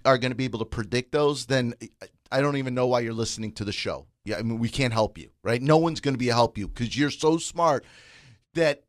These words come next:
no one in the country right now can predict what's going to happen. I mean, you lined up the ec-, economists, the market experts, and they're gonna give you different answers right now. Hard landing, soft landing, recession,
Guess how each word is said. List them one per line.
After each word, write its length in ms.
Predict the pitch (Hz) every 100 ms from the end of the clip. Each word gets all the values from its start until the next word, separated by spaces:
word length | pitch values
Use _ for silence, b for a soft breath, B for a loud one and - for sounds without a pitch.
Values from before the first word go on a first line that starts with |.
| _ _ _
no 280 | 185 170 220
one 200 | 262 269
in 100 | 262
the 80 | 233
country 400 | - 226 - 202
right 200 | 170 165
now 200 | 160 160
can 200 | - 143
predict 480 | 147 127 170 160 -
what's 220 | 135 -
going 220 | 143 139
to 60 | 131
happen. 360 | 139 135 113
I 80 | 113
mean, 240 | 147 143 151
you 200 | 196 240
lined 420 | 165 180 190 185
up 140 | 180
the 140 | 160 160
ec-, 240 | - - -
economists, 800 | 143 - 170 180 175 175 - -
the 120 | 131
market 400 | 135 185 - 160
experts, 460 | 165 - 165 156 135
and 100 | 160
they're 60 |
gonna 160 | 180 151
give 220 | 147 139
you 60 | 120
different 320 | 147 135 127
answers 360 | 143 - 113
right 120 | 107 87
now. 80 | B B -
Hard 280 | 160 170 165
landing, 320 | 170 170 165
soft 400 | - 165 160 165
landing, 400 | 160 151 151 139
recession, 720 | 139 - 180 165 - 165 165